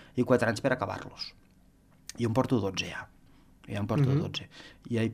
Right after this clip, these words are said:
Speaker 1: he tingut la sort, i ho puc dir així, hi ha gent que em diu que no està d'acord,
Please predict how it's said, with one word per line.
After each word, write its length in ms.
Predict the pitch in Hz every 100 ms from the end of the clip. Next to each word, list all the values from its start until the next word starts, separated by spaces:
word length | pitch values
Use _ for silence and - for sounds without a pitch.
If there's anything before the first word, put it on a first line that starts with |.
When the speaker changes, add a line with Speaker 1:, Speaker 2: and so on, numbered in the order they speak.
| 120
Speaker 1:
he 80 | 120
tingut 400 | 120 117 123 117
la 80 | 110
sort, 400 | - 135 - -
i 60 | 110
ho 20 |
puc 180 | 123 120
dir 120 | 113
així, 220 | 107 139 131 -
hi 80 | 110
ha 40 |
gent 160 | 120 120
que 60 |
em 60 | 120
diu 440 | 113 110 110 104 107 - -
que 100 | -
no 60 | 113
està 160 | 107 104
d'acord, 380 | 110 147 226